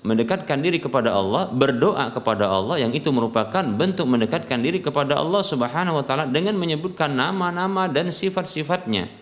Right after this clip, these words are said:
Yang ini ada hubungannya dengan permintaannya, dengan doanya. Allah Subhanahu wa taala berfirman dalam surah Al-A'raf ayat seratus delapan puluh, Allah mengatakan, "A'udzu billahi minasyaitonir rajim,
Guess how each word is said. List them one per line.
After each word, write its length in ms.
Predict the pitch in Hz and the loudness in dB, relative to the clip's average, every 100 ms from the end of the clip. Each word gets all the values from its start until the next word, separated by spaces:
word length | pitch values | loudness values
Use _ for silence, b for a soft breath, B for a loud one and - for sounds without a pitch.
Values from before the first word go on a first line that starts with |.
| B B B B B _ _ 120 | B B B B B _ _ -2
Yang 100 | 107 | 0
ini 260 | 117 131 190 226 233 - - - | 2 2 2 0 -4 -14 -20 -12
ada 240 | - 113 147 | -4 0 0
hubungannya 560 | 123 117 117 110 131 | 0 0 0 0 0
dengan 320 | 113 101 127 | 0 -2 -2
permintaannya, 1120 | 127 117 104 95 92 101 95 90 90 85 90 - | -2 -2 0 0 0 -2 0 0 0 -2 -8 -6
dengan 320 | 127 170 113 | -2 0 0
doanya. 560 | 95 85 82 87 85 80 - - - b b b - | 2 0 0 -4 -6 -8 -12 -20 -20 b b b -2
Allah 220 | 180 202 | 0 0
Subhanahu 560 | 151 135 160 185 156 135 | 0 -2 -2 0 2 0
wa 40 | |
taala 320 | 120 143 160 131 | 0 0 0 0
berfirman 400 | 113 160 156 139 | 0 -2 -2 0
dalam 160 | 113 | 0
surah 320 | 104 131 117 | 0 0 0
Al-A'raf 480 | 104 98 92 117 139 | 0 -2 0 0 0
ayat 160 | 110 107 | -2 -4
seratus 400 | - 131 131 123 | -2 -2 -2 -4
delapan 320 | 110 107 95 | -2 0 -2
puluh, 240 | 95 175 | -2 0
Allah 240 | 135 101 110 | 0 0 -2
mengatakan, 720 | 101 92 92 90 139 196 226 B B B B | -2 -4 -4 -2 -2 0 -2 B B B B
"A'udzu 500 | 104 107 131 117 107 | -2 0 0 0 0
billahi 480 | 104 98 123 123 107 | -2 0 0 0 -2
minasyaitonir 880 | 104 101 98 101 92 117 117 101 | -2 -2 -2 -4 -2 0 0 0
rajim, 640 | 101 98 110 156 196 214 | -2 -2 0 0 0 -2